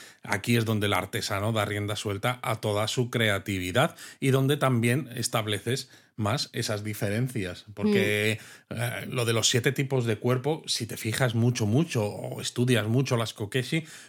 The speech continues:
Speaker 1: pues lo lle-, lo puedes llegar a, a, a ver, pero realmente no, tú ves el trozo de madera y lo que te llama la atención sobre todo, aparte de la cara y
Speaker 2: La
Speaker 1: la cabeza,
Speaker 2: pintura.
Speaker 1: claro, es el diseño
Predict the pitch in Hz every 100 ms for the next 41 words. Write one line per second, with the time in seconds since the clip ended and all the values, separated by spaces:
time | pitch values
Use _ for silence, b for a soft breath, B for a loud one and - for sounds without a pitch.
0 | B 113 92 101 95 113 123 113 113 156
1 | 147 120 107 110 123 117 107 101 101 B
2 | B B B - 120 110 104 101 104 90
3 | - _ 110 95 92 92 98 107 104 110
4 | 104 151 98 98 101 90 101 104 101 101
5 | 101 104 117 123 123 110 101 104 104 98
6 | 107 107 101 98 - 104 92 101 101 107
7 | 104 - - - 92 87 - 104 202 185
8 | - - 139 170 156 143 139 B B 120
9 | 113 - 120 113 107 98 98 98 110 127